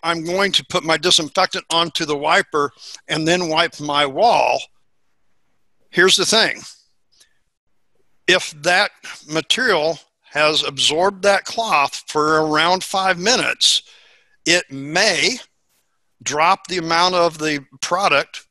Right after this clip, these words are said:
what we call the P P M, where it can't actually disinfect the surface because it has what we do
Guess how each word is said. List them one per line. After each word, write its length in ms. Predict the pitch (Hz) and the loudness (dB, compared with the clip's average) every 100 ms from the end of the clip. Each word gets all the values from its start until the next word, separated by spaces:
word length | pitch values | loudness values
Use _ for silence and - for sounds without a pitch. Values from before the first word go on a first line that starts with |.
| - | -8
what 160 | 139 | -6
we 100 | 147 | -6
call 240 | - 156 156 | -2 0 0
the 100 | 143 | -2
P 200 | - 170 | -8 -6
P 300 | 175 175 208 | -4 0 2
M, 300 | 160 131 156 _ - - - - _ _ _ _ | 0 -4 -12 _ -20 -20 -20 -20 _ _ _ _
where 360 | 165 165 170 156 - | 2 4 4 2 -2
it 140 | 170 - - | -4 -4 -8
can't 400 | - 196 202 - - | -2 0 0 -4 -2
actually 500 | 170 175 - 175 165 | 0 2 0 0 -2
disinfect 760 | 151 185 185 165 175 165 - - | 0 2 0 -4 -8 -8 -8 -6
the 80 | 147 | 0
surface 640 | - 208 - 113 - - - _ _ _ _ | 0 0 -4 0 4 4 2 _ _ _ _
because 520 | 156 - 165 165 156 | -6 -2 0 2 0
it 220 | 165 160 - | -2 -4 -4
has 480 | - 165 156 160 - | -2 2 2 0 -2
what 260 | 151 160 | -4 -4
we 180 | 160 165 | -4 -6
do 460 | 151 160 160 156 | -2 -2 0 -2